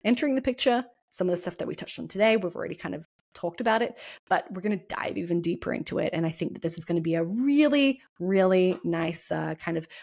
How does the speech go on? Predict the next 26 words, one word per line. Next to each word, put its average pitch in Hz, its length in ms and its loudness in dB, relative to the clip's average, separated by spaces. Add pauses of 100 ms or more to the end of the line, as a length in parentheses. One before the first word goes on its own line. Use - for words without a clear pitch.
(120)
way 196 140 6
to 196 100 6
lay 180 180 4
a 175 60 0
foundation - 580 -6
for 156 380 -2
the 165 100 -4
stuff 160 240 -2
that - 120 -2
we're 160 80 -6
gonna 160 100 -2
talk - 200 -8
about - 200 -4
in 160 160 -4
March. - 420 -8 (380)
So - 380 0 (220)
that 180 200 0
is 247 340 -6 (280)
cognitive 220 580 -2
diffusion. 175 640 -2 (960)
It 208 140 4
is 196 200 2
something 202 500 0
that 180 280 2
is 175 460 2
a, 170 420 -2